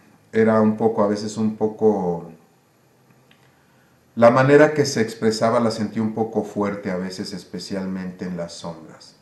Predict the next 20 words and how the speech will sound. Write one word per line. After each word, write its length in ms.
pero 280
cada 260
quien. 320
No 140
se 140
utilizaba 640
la 220
cruz 280
de 60
oráculo, 960
no 160
se 160
utilizan 640
las 200
trecenas, 760
las 180
ondas 320
encantadas, 720
cada 380
quien. 400